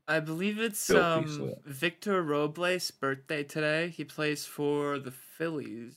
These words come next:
Speaker 1: I believe.
Speaker 2: Okay. Does Vic
Speaker 1: Um,
Speaker 2: have any action?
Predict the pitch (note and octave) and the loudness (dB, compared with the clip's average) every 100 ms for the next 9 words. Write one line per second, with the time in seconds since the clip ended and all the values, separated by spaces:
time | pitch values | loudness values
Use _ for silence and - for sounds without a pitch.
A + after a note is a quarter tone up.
0 | - A#2 A#2 A2 G#2+ D2 C#3+ D#3+ - - | -10 -8 -8 -8 -8 -10 -10 -14 -16 -20
1 | _ - G#2+ C#3+ G#2+ C3 E3+ - _ _ | _ -2 6 10 12 12 6 -12 _ _
2 | _ _ _ _ - D3+ D3 C#3 C3+ C#3 | _ _ _ _ -2 4 6 8 6 6
3 | B2 B2 C3 C#3+ E2+ E2 - - - G#3 | 4 6 6 4 2 -2 -4 -8 -8 -8